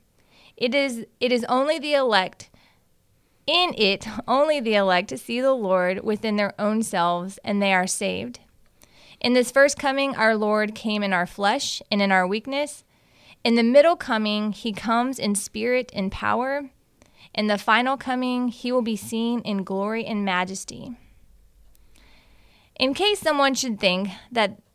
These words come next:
that what we say about this middle coming is sheer invention, listen to what our Lord himself, um, says.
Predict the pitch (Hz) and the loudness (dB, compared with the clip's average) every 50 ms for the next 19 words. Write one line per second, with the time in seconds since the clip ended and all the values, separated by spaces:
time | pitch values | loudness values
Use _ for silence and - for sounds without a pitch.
0 | _ _ _ _ _ _ 202 214 208 - 143 233 262 277 - 226 294 285 262 - | _ _ _ _ _ _ 4 4 6 6 8 6 6 6 6 4 0 -4 -4 0
1 | - 254 240 247 247 214 233 214 - 208 226 208 208 - 226 226 226 220 220 220 | 2 2 4 4 4 6 6 6 6 6 2 -2 0 0 0 2 4 4 2 2
2 | - 220 220 208 202 202 196 190 190 190 196 - - - - - - 220 226 214 | 0 -2 -2 0 0 0 0 0 -2 -4 -6 -8 -14 -20 -20 -8 -2 0 0 0
3 | - - 247 247 262 - - 233 220 208 214 202 196 196 - 196 185 185 185 190 | 0 0 0 0 0 0 0 0 0 2 2 0 0 0 -2 -2 -2 -2 -2 -2
4 | 196 196 196 - _ _ _ _ _ - 220 254 269 262 - 370 381 381 349 - | -4 -4 -6 -8 _ _ _ _ _ -2 0 2 2 2 0 -4 -4 -4 -4 -4
5 | 320 262 247 254 247 - - 220 214 214 208 202 196 202 214 240 254 226 226 226 | -4 0 2 2 2 2 2 2 2 2 0 -2 -2 -2 -2 -4 -4 -4 -4 -2
6 | 214 208 - - - 202 196 202 196 - - - - - _ _ _ _ _ _ | -2 -4 -4 -4 -2 0 0 0 -2 -4 -12 -20 -20 -20 _ _ _ _ _ _
7 | _ _ - 196 196 185 190 202 - - 208 180 160 - - 233 - | _ _ -2 0 0 0 -2 -4 -4 -2 -2 -2 -2 -4 -8 -12 -16